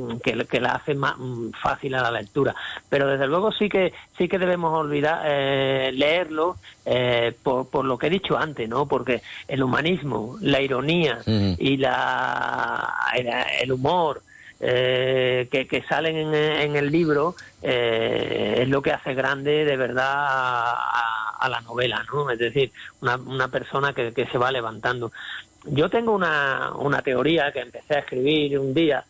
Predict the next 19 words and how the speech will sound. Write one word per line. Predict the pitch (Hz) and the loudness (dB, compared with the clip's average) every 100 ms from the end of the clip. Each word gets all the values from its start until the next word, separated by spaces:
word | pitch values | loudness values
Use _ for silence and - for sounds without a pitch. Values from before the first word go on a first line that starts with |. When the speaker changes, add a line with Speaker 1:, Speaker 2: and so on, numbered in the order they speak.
| - - - - | -14 -12 -14 -6
Speaker 1:
eh, | 123 123 117 113 110 110 107 107 - _ _ _ - - | -2 0 2 0 0 -2 -2 -6 -8 _ _ _ -10 -4
porque, | - - | -2 2
bueno, | 147 156 127 127 | 0 0 -4 -6
no | 131 127 127 131 143 156 | -4 -2 -2 2 2 2
creía | 180 156 170 165 | 2 2 4 2
yo | 151 165 160 | 2 0 2
que, | 156 143 | 0 0
que | 131 | -2
Cervantes, | - 127 139 160 160 | -2 0 0 0 -4
con | - 135 | -2 0
la | 120 | 0
vida | 147 156 | 2 0
que | 151 | 0
había | 143 139 | 0 0
tenido, | 135 156 147 135 | 0 0 0 -2
porque | 120 - | -4 -4
él | 135 | 0
cuando | 160 147 135 | -2 0 0
vuelve, | 135 156 151 156 | 2 0 2 -2